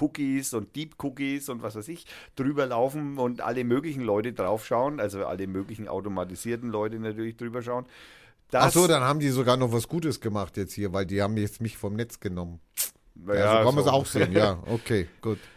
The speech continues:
Speaker 1: Das heißt, de-, dein WordPress, weil es geht,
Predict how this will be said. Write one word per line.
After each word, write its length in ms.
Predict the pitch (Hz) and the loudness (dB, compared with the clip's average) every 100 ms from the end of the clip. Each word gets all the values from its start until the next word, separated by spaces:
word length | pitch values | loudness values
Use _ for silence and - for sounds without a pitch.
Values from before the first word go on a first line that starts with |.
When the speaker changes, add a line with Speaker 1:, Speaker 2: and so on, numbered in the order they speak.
| _ | _
Speaker 1:
Das 160 | 113 104 | -2 4
heißt, 320 | 135 135 - | 4 4 -6
de-, 200 | 110 127 107 | -8 -6 0
dein 340 | 123 175 131 | 2 4 4
WordPress, 640 | 127 165 175 - 123 123 104 113 | 4 4 2 -2 -2 -2 -6 -4
weil 220 | 110 131 | -4 -4
es 140 | 139 | -4
geht, 220 | - 147 | -4 -6